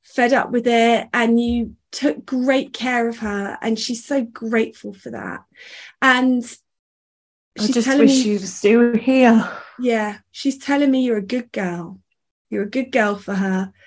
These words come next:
Speaker 1: And she is very, very proud of you. And she wants you to know that, that she's there, she's around, she's not missing any of it. And she, she sees your joy.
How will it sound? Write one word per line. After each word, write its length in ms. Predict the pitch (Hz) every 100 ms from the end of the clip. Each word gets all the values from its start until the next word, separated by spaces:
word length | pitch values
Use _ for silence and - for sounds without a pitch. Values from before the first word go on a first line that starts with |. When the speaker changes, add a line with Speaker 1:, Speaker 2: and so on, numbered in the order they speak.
| - - -
Speaker 1:
And 240 | 220 220
she 280 | 233 262 233
is 220 | 233 226 -
very, 340 | 233 226 240
very 400 | 226 226 208 202
proud 560 | 202 - 180 175 196 196 -
of 160 | 208 190
you. 380 | 202 185 - -
And 120 | 214
she 200 | 202 240
wants 320 | 226 233 -
you 80 | 233
to 180 | - 226
know 220 | 214 208
that, 320 | - - -
that 100 | -
she's 300 | - 240 226
there, 520 | 226 220 208 208 214 - _ _ -
she's 300 | - 247 226
around, 260 | 226 220
she's 200 | 220 233
not 140 | 240 -
missing 380 | 233 233 - 247
any 300 | 220 220 214
of 140 | 214
it. 260 | 208 196 -
And 140 | 226
she, 380 | - 240 233 233 _ _ _ _ _ _ _ - _ _ _ _ _ _ _ _ _ _ _ -
she 200 | - 262
sees 400 | - 294 294 320
your 140 | 311
joy. 540 | - 226 202 220 190